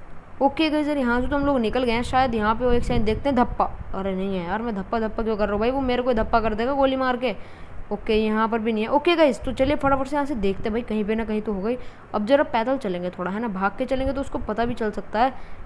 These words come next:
And मेरा armor की durability देखो guys, नया armor खरीदा और क्या मिला मेरे को, ये, ये क्या है भाई, हम लोग को तो कुछ नहीं पता चल रहा है। ओके guys यार यहीं पे होगा कहीं पे Kairos, देख लेते हैं guys। वैसे तो उसकी location यहीं पे थी तो यहीं पे देखते गाइस, यहीं पे कहीं पे घूमता हुआ बातें कर रहा होगा।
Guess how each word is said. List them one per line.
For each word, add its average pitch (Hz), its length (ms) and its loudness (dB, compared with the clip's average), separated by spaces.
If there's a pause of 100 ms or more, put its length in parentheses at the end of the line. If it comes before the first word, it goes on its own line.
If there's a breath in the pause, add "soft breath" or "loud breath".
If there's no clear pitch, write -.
(120)
And 349 240 6
मेरा 381 200 8
armor 359 360 6
की 339 80 2
durability 311 600 4
देखो 190 260 2
guys, 175 280 0
नया 220 300 2
armor 294 320 6
खरीदा 226 380 0
और 254 200 2
क्या 247 200 0
मिला 277 220 0
मेरे 285 120 0
को, 277 160 -6
ये, 208 260 2 (840)
ये 226 80 -4
क्या 240 200 0
है 247 100 4
भाई, 175 220 -4
हम 190 200 -4
लोग 226 140 -4
को 277 80 -4
तो 254 100 -4
कुछ 226 260 -6
नहीं 254 120 -4
पता 220 180 -4
चल 208 160 -2
रहा 208 140 -2
है। 226 60 -4
ओके 285 260 2
guys 285 200 6
यार 277 80 0
यहीं 240 240 0
पे 254 120 -2
होगा 202 220 0
कहीं 214 160 -2
पे 208 100 -4
Kairos, 202 440 -4 (500 loud breath)
देख 208 180 2
लेते 202 220 -2
हैं 190 60 0
guys। 190 180 -2
वैसे 247 200 0
तो 311 60 -2
उसकी 311 180 0
location 302 360 0
यहीं 262 160 2
पे 277 120 -4
थी 285 120 -2
तो 311 100 -4
यहीं 262 220 0
पे 269 120 -4
देखते 247 300 0
गाइस, 247 180 0
यहीं 233 140 -2
पे 247 100 -6
कहीं 247 180 -4
पे 247 100 -6
घूमता 208 360 -4
हुआ 247 120 2
बातें 208 280 -2
कर 214 140 -4
रहा 202 140 -2
होगा। 226 240 2